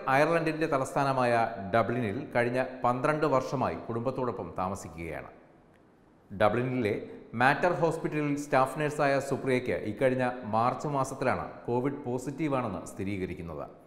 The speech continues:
ഇതേ തുടർന്ന് ക്വാറന്റൈനിൽ കഴിഞ്ഞ സുപ്രിയ ഇപ്പോൾ രോഗത്തെ അതിജീവിച്ച് വീണ്ടും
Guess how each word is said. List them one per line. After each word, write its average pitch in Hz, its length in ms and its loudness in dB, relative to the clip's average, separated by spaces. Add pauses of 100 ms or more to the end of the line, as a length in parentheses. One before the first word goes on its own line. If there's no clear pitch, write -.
(380)
ഇതേ 104 140 2
തുടർന്ന് 113 360 0 (540)
ക്വാറന്റൈനിൽ 175 540 6
കഴിഞ്ഞ 160 280 2
സുപ്രിയ 143 520 0
ഇപ്പോൾ 113 320 -2
രോഗത്തെ 123 560 0
അതിജീവിച്ച് 123 580 -2
വീണ്ടും 123 680 -2